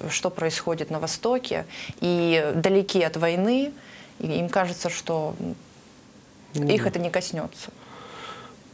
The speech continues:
Speaker 2: Ну, вы, вы знаете, оно, мне абсолютно непонятно эти люди, которые делают вид или, или, ну, отгораживают себя от этого.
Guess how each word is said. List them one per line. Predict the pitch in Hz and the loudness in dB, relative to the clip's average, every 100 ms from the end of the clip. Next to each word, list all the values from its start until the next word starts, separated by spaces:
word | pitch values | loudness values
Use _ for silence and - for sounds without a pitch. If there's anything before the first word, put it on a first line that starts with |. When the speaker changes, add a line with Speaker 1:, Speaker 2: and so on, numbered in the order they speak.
| - | -4
Speaker 2:
Ну, | 160 151 127 | 0 0 0
вы, | 117 | 0
вы | 113 107 | 0 0
знаете, | - - 123 117 101 | 0 2 2 4 6
оно, | 110 107 - - - - - - - - | 6 6 2 -12 -14 -14 -14 -14 -14 -2
мне | 110 110 98 95 - | 2 4 4 4 2
абсолютно | - 113 117 110 98 | 2 4 4 6 4
непонятно | 98 98 101 90 - | 4 4 4 4 4
эти | 87 95 | 0 2
люди, | 104 101 | 4 4
которые | 95 - 92 92 | 4 0 2 4
делают | 92 95 92 90 - | 6 6 6 4 4
вид | 127 127 - - - - - | 4 4 -2 -14 -20 -10 0
или, | 95 90 | 4 6
или, | 101 92 95 90 - | 6 8 6 4 2
ну, | 127 95 | 4 4
отгораживают | 95 95 113 117 107 98 | 4 6 6 6 4 2
себя | - 95 95 | 2 4 6
от | 92 98 | 4 4
этого. | 90 - 92 92 | 2 2 2 4